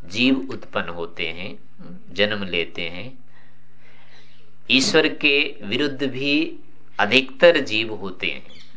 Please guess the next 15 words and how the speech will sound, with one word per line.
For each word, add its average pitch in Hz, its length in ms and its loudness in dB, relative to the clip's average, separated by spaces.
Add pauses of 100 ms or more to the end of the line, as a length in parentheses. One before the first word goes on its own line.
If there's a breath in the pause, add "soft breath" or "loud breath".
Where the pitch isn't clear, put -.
(260)
मनुष्यों 101 440 -4
में 92 240 -4
भी 120 200 -6 (960)
कुछ 160 220 2
मनु-, 127 360 0
थोड़े 139 220 8
मनुष्य 127 380 0
होते 104 220 2
हैं 135 180 -2
जो 131 120 0
ईश्वर 113 360 -2
के 120 160 0
अनुकूल 117 400 2
होते 87 320 -4
हैं, 98 300 -6